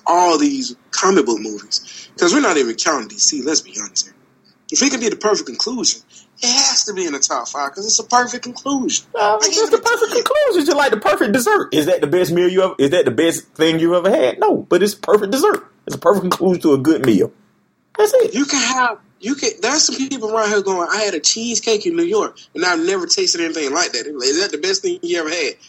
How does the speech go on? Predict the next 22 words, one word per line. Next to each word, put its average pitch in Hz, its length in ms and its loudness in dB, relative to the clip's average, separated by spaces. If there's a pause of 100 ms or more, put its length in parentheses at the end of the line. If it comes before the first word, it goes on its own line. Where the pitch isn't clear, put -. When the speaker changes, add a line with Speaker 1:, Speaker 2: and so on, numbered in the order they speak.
(140)
Speaker 1:
Yes. 151 600 -2 (140)
Speaker 2:
It's 190 160 2
people 190 260 0
around 190 140 2
who 196 80 2
Speaker 1:
And 190 60 2
I'm 196 40 0
Speaker 2:
like, 202 200 2
Speaker 1:
saying 208 120 -2
Speaker 2:
"No, 247 220 2
it's 165 140 0
a 160 80 2
piece, 214 300 0
it's - 180 0
a 160 80 4
lamb 220 400 2
chop 165 280 0
I 160 140 2
had 160 260 2
that 147 120 -6
tastes 196 320 -2
amazing." 196 540 0